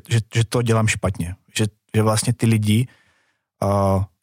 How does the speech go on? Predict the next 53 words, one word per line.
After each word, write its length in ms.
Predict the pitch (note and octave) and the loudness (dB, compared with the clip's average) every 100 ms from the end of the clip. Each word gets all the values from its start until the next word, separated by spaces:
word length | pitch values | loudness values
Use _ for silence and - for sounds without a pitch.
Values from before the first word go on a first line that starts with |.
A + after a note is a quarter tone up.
| - | -2
nechodí 280 | A#2 C#3+ C#3+ | 0 0 0
jenom 180 | C3+ A2 | 2 2
do 80 | |
práce, 380 | G#2 G#2+ G2+ - | 0 -2 -2 -2
aby 160 | G2 G2 | -2 -2
byli 200 | G2 G2+ | 0 0
jako 360 | F#2+ G#2 G2 | 0 -2 -2
v 120 | F#2 - | -4 -2
tom 140 | G#2+ | 0
svým 180 | A2+ G#2 | 2 0
oboru 260 | G#2+ A2 | 2 2
nejlepší 640 | G#2+ G2+ G#2 - - A2 A2 - _ _ _ - | 4 2 2 0 0 0 -2 -6 _ _ _ -4
a, 420 | G2+ G2 G2 G2 G2 | -2 0 2 2 0
a 80 | G2+ | -2
to, 220 | - G2+ | 0 0
ale 280 | G#2+ G#2+ G#2 - _ _ | 0 0 -2 -4 _ _
kolikrát 480 | A#2 A2+ A#2 A2+ A2+ | -4 -2 0 -2 -2
jako, 260 | A2 A#2 | -2 0
že 280 | A#2 A#2 A2 - _ _ _ _ _ _ _ _ _ _ _ _ _ _ - | 2 4 2 -2 _ _ _ _ _ _ _ _ _ _ _ _ _ _ -6
kolikrát, 340 | A2 A2+ A#2 | -4 0 0
že 120 | A2+ | 0
ty 120 | A#2 A#2+ | 0 2
lidi 260 | A#2 A#2 | 2 4
mají 220 | A#2 A#2 | 4 2
ten 180 | A2 A#2+ | 0 -2
smysl 320 | - A#2 - | 2 0 2
někde 240 | A#2 A2+ A2+ | 2 2 2
jinde. 360 | A2 F#2 E2+ - _ | 2 2 -2 -8 _
To 100 | G2 | 0
znamená, 360 | G2+ G#2+ G#2+ G#2 | 2 4 2 2
že 100 | G#2+ | 2
někdy, 220 | G#2+ G2+ - | 2 0 -2
někteří 320 | A2 - A2 | -4 0 -2
třeba 260 | A2 A#2 A2+ | 0 0 0
jsou 160 | - A2+ | 0 -2
opravdu 440 | A2 A2+ G#2 A2 | 0 -2 -2 -2
takový, 500 | G#2+ - G2+ G#2+ A2+ | -4 -2 0 2 2
že 100 | A2 | 0
chtějí 200 | - A2 | 0 0
být 220 | G#2+ G#2 | 0 0
nejlepší 360 | G#2 G#2 G2 - | 2 2 0 -4
třeba 260 | - G2+ | -2 -2
v 80 | F#2+ | -2
elastiku, 500 | F#2+ G2+ - F#2+ - | -2 -2 -4 -8 -2
nebo 180 | G2 G2 | 0 0
chtějí 200 | F#2+ G#2+ | 0 0
být 160 | G#2 G2+ | -2 0
nejlepší 300 | G2+ - G2+ | -2 -2 -4
v 60 | |
kavce, 340 | - F#2+ - G2 | -4 -4 -2 -2
nebo 160 | G2 | -2
chtějí 200 | F#2+ G#2 | -2 -2
být 180 | G2 | -2